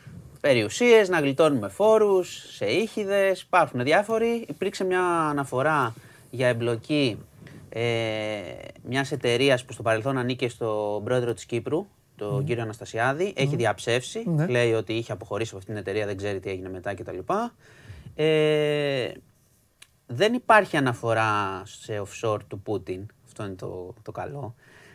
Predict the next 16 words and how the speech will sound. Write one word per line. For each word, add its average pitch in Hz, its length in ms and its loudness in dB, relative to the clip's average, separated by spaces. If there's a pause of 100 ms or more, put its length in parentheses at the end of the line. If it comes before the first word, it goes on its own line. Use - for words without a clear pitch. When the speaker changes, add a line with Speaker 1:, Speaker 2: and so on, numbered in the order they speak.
(140)
Speaker 1:
Υπάρχει 185 320 2
βέβαια 180 340 2
αδήλωτος 147 540 0
πλούτος 147 460 -2
του 101 120 -12
Πούτιν 101 400 -6
στο - 140 -10
Μονακό. 98 560 -4 (880)
Ο 107 160 -6
Πούτιν, 127 580 -2
ε, 104 160 -10
για 107 160 0
όποιον 110 300 -4
έχει 107 360 -6
ασχοληθεί 98 480 -8
λίγο, 101 420 -4